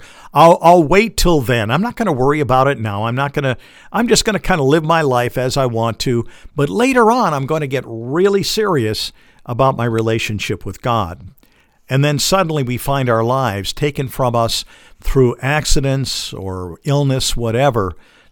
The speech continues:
not knowing that that will be, in fact, our day of accountability with the Lord. So the children of light need to be just as purposeful,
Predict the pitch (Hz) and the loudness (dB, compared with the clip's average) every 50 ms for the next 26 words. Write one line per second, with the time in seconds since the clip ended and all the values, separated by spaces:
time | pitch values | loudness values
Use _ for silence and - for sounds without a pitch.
0 | _ 123 113 131 143 151 151 143 123 131 160 170 160 139 117 104 98 87 - - | _ -4 -2 0 0 0 0 0 0 2 2 2 2 0 -2 -4 -6 -8 -12 -18
1 | - - _ - 120 110 - 135 135 143 - - 139 120 139 190 220 220 143 110 | -20 -16 _ -8 -8 -4 0 0 0 0 0 -2 -4 0 2 4 4 6 6 6
2 | 123 110 107 101 104 - - 127 110 104 104 - 113 107 110 107 98 90 131 131 | 4 4 0 -4 -6 -4 -2 -2 -2 -2 -4 -4 -4 -2 -2 -2 -2 -2 -2 -2
3 | 139 131 110 92 90 98 98 - - - - 110 104 101 92 87 104 120 127 117 | 0 0 -2 -2 -4 -6 -6 -6 -6 -4 -6 -6 -6 -6 -6 -6 -4 -4 -2 -4
4 | 98 87 87 85 90 92 - 87 98 113 143 160 143 92 - - _ _ _ _ | -4 -6 -8 -10 -12 -12 -10 -8 -4 -2 -2 -2 -2 -4 -6 -12 _ _ _ _
5 | _ _ _ _ _ _ _ _ _ _ _ _ _ _ - - - 175 170 160 | _ _ _ _ _ _ _ _ _ _ _ _ _ _ -4 2 6 6 6 6
6 | 143 147 - - 208 240 240 196 214 185 170 127 151 165 175 170 156 - 120 127 | 4 2 2 4 6 6 6 6 4 2 2 0 0 0 0 0 0 -2 -2 0
7 | 143 160 180 180 - - 151 139 139 127 110 135 127 - - 143 - - - - | 0 0 0 -2 -2 -4 -4 -2 -2 -2 -2 -2 -2 -2 -2 -4 -4 -2 -2 -4
8 | 123 98 - - 90 - - - 73 73 - | -4 -4 -6 -8 -10 -10 -12 -12 -14 -18 -20